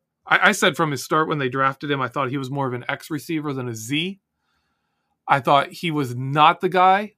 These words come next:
who's a contested catch deep threat. My initial article on him,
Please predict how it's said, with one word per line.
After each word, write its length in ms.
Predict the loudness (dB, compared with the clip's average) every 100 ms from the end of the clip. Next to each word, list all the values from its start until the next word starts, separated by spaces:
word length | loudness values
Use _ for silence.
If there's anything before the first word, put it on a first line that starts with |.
| _ _
who's 160 | -4 -2
a 60 |
contested 640 | -4 -4 -2 -2 -2 -8
catch 240 | -4 -6 -6
deep 260 | -8 -6
threat. 260 | -2 0 2
My 140 | 2
initial 420 | 2 0 0 0 2
article 640 | 2 0 -2 -2 -4 -2
on 200 | -2 0
him, 280 | -2 -4